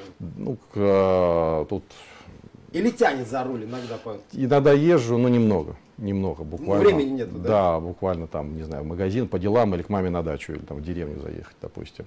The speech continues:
Speaker 1: А в основном, конечно, перемещаюсь на служебном давно уже.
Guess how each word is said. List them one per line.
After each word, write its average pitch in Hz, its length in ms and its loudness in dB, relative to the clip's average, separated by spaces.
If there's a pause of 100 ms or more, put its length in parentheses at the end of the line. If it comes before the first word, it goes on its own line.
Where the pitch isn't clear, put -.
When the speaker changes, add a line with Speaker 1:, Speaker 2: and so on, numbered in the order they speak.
Speaker 1:
А 82 880 -4
в 80 60 -8
основном, 113 320 -6
конечно, 90 320 -8
перемещаюсь 82 520 -8
на 76 60 -14
служебном 80 460 -12
давно - 240 -12
уже. - 200 -18